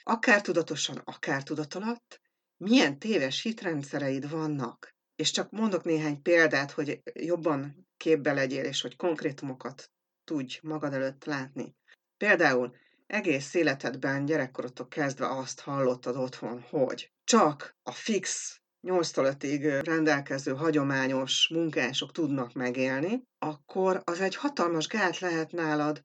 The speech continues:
abban az esetben, hogyha te szeretnél saját vállalkozást indítani. Mert lehet, hogy te ezt már elfelejtetted, és mostanában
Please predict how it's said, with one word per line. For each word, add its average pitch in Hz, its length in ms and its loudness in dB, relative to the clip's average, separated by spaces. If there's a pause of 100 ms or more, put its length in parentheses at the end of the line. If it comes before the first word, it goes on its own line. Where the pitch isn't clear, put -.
(120)
abban 226 280 2
az 170 140 2
esetben, 151 600 2
hogyha 170 220 -8
te 165 140 -4
szeretnél 147 580 -4
saját 143 440 0
vállalkozást 151 720 0
indítani. 156 720 -4 (120)
Mert 160 320 0 (140)
lehet, 208 260 2
hogy 226 120 -6
te 180 100 2
ezt 156 200 2
már 156 180 4
elfelejtetted, 143 800 2
és 139 140 -4
mostanában 143 840 -2